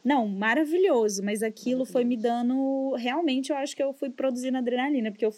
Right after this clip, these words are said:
Speaker 1: eu teve, tinha uma hora, umas momentos, assim, que eu até dava umas tremidas, sabe quando você dá umas tremidas de, <laughs> de bater queixo, assim, bater dente?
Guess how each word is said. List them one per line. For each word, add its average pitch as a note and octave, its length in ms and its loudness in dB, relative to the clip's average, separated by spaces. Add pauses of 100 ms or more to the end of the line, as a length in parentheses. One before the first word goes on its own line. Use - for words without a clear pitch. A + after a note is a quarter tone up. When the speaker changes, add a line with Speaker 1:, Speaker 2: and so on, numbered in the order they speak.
(120)
Speaker 1:
eu A3+ 240 0 (100)
teve, A3+ 300 -4
tinha A3+ 160 -6
uma A3+ 100 0
hora, G#3+ 200 -4
umas A3 260 -2
momentos, A3+ 460 -2
assim, A3 180 -2
que A3+ 80 -4
eu A#3 40 -6
até A#3 120 -2
dava B3+ 220 0
umas C4 240 0
tremidas, G#3 560 0
sabe A#3+ 180 0
quando A#3+ 140 -2
você G#3+ 120 -8
dá G3 120 0
umas G3 160 -6
tremidas G3 420 -2
de, F#3+ 280 -6 (560)
<laughs> - 20 -20 (140)
de A#3+ 360 4
bater A#3 360 2
queixo, C4+ 560 4
assim, A#3+ 400 2
bater A3 420 0
dente? A#3+ 540 -2